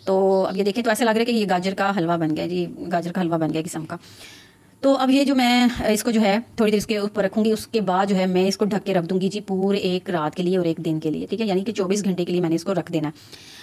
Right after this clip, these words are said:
इसके अलावा इसमें जी एक और चीज़ भी है जो मैंने डालनी है, वो skip नहीं करनी video। अब ये देखें जी दूसरा part जो है, ये दो part में serum बनेगा, दूसरा पार्ट है, इसमें भी आपने olive oil लेना है, ठीक है। Olive oil के साथ जो है आपने इसमें डालना है बाजरे का आटा,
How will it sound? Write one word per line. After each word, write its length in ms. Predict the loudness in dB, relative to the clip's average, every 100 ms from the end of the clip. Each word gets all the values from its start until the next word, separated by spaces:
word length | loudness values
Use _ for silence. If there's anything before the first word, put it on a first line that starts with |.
| -8
इसके 180 | -2 2
अलावा 240 | 2 2
इसमें 240 | 2 2 2
जी 80 |
एक 240 | 2 0 2
और 160 | 2 2
चीज़ 280 | 2 0 2
भी 140 | 4
है 220 | 4 2
जो 80 | 2
मैंने 160 | 2 2
डालनी 320 | 2 2 2
है, 80 | 2
वो 220 | 0 -2
skip 380 | -4 -4 -2 2
नहीं 200 | 4 4
करनी 200 | 2 2
video। 320 | 2 2 0 -4 -20 _ _ -20 -14 -2
अब 80 | 0
ये 120 | 2
देखें 200 | 0 2
जी 80 | 2
दूसरा 260 | 2 2
part 220 | 0 0 0
जो 60 |
है, 60 | 0
ये 80 | 2
दो 100 | 2
part 220 | 2 2
में 60 | 2
serum 200 | 2 2
बनेगा, 220 | 2 2
दूसरा 260 | 2 2 0
पार्ट 200 | 2 0
है, 40 |
इसमें 160 | 0 2
भी 60 |
आपने 200 | 2 0 -2
olive 300 | -2 0 0
oil 120 | 0
लेना 180 | 0 -2
है, 60 | -6 -18 -8
ठीक 120 | -4
है। 60 | 0
Olive 300 | 2 2 2
oil 180 | 0
के 100 | 0
साथ 280 | -2 0 0
जो 100 | 0
है 60 | 0
आपने 280 | 0 0 -4
इसमें 300 | -2 -2 0
डालना 280 | 0 0
है 140 | 0 0
बाजरे 460 | 0 -2 0 -2
का 120 | 0 0
आटा, 420 | -2 -4 -4